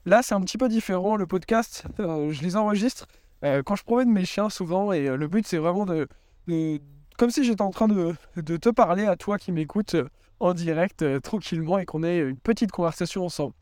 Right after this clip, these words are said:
Donc aujourd'hui, je vais parler d'un, d'un sujet qui, euh, dérive un petit peu du yoga, mais que je trouve assez intéressant. C'est le fait de traquer son temps. Alors, je sais,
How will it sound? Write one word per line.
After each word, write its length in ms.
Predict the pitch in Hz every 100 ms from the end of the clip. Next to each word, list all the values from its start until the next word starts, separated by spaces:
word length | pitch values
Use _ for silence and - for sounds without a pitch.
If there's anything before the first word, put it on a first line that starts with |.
| _ - _ - _ _ -
Donc 120 | 185
aujourd'hui, 380 | 226 247 247 285
je 60 | 254
vais 40 |
parler 260 | 202 196 226
d'un, 280 | 190 160
d'un 120 | 151 156
sujet 460 | - 202 208 262 - - -
qui, 240 | - 202 202
euh, 440 | 170 156 147 135 143 - _ _ -
dérive 320 | 156 247 294
un 100 | 269
petit 160 | 220 -
peu 140 | 254
du 80 | 202
yoga, 260 | 190 175 220
mais 120 | 202
que 40 |
je 60 | -
trouve 160 | - 185
assez 160 | 170
intéressant. 560 | 226 190 160 160 196 - _ - - _
C'est 220 | - 220
le 120 | 202
fait 200 | 180 233
de 120 | 175
traquer 680 | 160 - - 226 208 240 240 - -
son 400 | - - 208 202 - - -
temps. 180 | - 165 _ - - _ -
Alors, 400 | 156 160 151 -
je 300 | 160 156 185
sais, 460 | 214 - 226 240